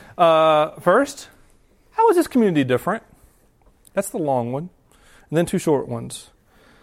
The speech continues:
Uh, what's it mean to be devoted? And then desired. So different, devoted, desired. Here we go. What makes this community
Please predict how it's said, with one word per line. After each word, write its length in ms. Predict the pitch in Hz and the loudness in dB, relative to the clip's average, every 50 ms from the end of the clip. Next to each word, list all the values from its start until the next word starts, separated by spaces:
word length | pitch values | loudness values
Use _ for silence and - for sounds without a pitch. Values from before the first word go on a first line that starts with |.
| _ _ _ - | _ _ _ -2
Uh, 180 | 147 143 139 | 0 0 2
what's 220 | 143 165 196 - 262 | 2 0 0 0 0
it 60 | 202 | 0
mean 120 | 190 190 | 0 0
to 80 | 185 165 | 0 2
be 80 | 156 151 | 0 0
devoted? 500 | 131 120 123 156 196 240 302 294 262 - - _ _ _ _ _ _ _ _ _ _ _ _ _ | 0 2 4 4 6 6 4 2 0 -6 -14 _ _ _ _ _ _ _ _ _ _ _ _ _
And 300 | 135 131 135 131 123 123 | -6 -4 -2 -2 -2 0
then 220 | 143 139 139 135 | 0 0 0 0
desired. 760 | 123 123 120 110 117 127 120 120 113 107 104 104 104 107 - - - _ | -2 -2 -2 -2 -2 0 0 0 -2 -2 -4 -8 -10 -12 -16 -20 -20 _
So 380 | - - 123 123 123 120 123 - - _ | -18 -12 -10 -8 -8 -8 -10 -14 -20 _
different, 480 | - 190 214 208 233 226 214 - - - | 0 0 2 2 2 0 0 -2 -6 -6
devoted, 320 | 143 143 156 165 151 147 | -2 0 2 2 0 -2
desired. 400 | 131 127 123 120 117 120 120 - - - - - - | -4 -2 0 0 0 -2 -4 -12 -16 -20 -20 -8 -2
Here 80 | 165 | 0
we 80 | 175 165 | 2 2
go. 140 | 135 - - - - - - - - - - - _ _ _ _ _ _ _ _ _ _ _ - - | 2 0 -4 -10 -18 -18 -18 -16 -16 -16 -20 -20 _ _ _ _ _ _ _ _ _ _ _ -12 -6
What 260 | 151 170 320 302 311 | 0 2 2 2 2
makes 400 | 254 196 196 190 - - - - - - _ _ | 2 2 2 2 0 -4 -10 -14 -14 -18 _ _
this 380 | 151 127 131 180 285 311 294 - | -8 -6 -2 0 2 0 0 -2
community 880 | - - 247 220 190 185 185 175 170 156 - - - - 120 135 151 | -4 -2 -2 0 0 0 0 0 -2 -2 -2 -2 0 0 0 -2 -4